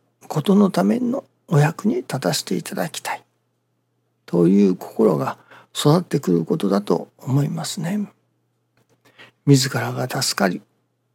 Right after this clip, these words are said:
そして人様も助かっていただきたいと願う。またそれが神様の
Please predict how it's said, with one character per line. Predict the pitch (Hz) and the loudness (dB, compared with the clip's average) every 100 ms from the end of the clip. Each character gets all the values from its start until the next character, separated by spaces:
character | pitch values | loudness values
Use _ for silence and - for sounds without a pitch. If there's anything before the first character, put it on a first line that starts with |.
| _ _ | _ _
そ | - 139 | -6 -4
し | - | -2
て | 160 - - - | -2 -2 -8 -14
人 | - 185 | -4 0
様 | 147 151 151 | 0 0 0
も | 165 - - | 0 -2 -6
助 | 139 - - | -4 -4 -2
か | |
っ | 208 | -4
て | - - | -4 -8
い | - | -4
た | - | -4
だ | - | -4
き | - | -6
た | - | -10
い | - _ _ _ _ _ | -12 _ _ _ _ _
と | - 196 - - - - _ _ _ _ _ _ - | -4 -4 -8 -20 -20 -20 _ _ _ _ _ _ -4
願 | 139 139 147 - | -2 -2 -4 -6
う。 | - _ _ | -12 _ _
ま | 147 135 | -8 -4
た | - | -4
そ | - | -2
れ | 156 | -2
が | 170 165 - _ _ _ _ - | -2 -4 -8 _ _ _ _ 2
神 | 151 135 | 2 2
様 | 135 131 139 | 0 0 2
の | 151 - 151 160 339 | 0 -2 -4 -8 -14